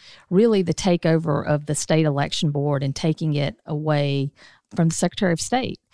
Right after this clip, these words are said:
So currently the Secretary of State is the chair of that board, right? And is a voting member. They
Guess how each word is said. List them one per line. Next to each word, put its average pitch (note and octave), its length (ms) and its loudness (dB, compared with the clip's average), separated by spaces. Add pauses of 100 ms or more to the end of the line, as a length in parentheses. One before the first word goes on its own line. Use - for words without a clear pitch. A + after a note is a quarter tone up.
(140)
So G3+ 220 0 (400)
currently D4 380 -2
the A#3+ 60 -8
Secretary B3+ 360 0
of A3 80 -4
State B3 300 -2
is F#3 140 -2
the F#3+ 80 -2
chair A#3 420 0
of G3+ 100 0
that G3 220 0
board, E3+ 540 -4
right? F#3 340 -2
And F#3+ 120 2
is F#3 120 2
a F3 60 2
voting G3 420 2
member. G#3+ 400 0 (520)
They F#3 280 2